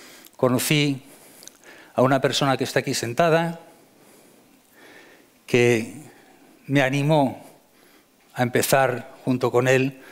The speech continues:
un programa de tratamiento con los doce pasos en un centro.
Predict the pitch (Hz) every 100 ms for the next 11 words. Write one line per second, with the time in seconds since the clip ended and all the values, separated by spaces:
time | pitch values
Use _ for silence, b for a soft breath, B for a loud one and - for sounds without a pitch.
0 | B B B B _ - _ _ _ 143
1 | 147 135 127 127 123 120 113 123 113 120
2 | 127 123 123 117 - - _ _ _ _
3 | _ _ - 110 98 98 135 127 127 117
4 | - - 107 113 - 92 -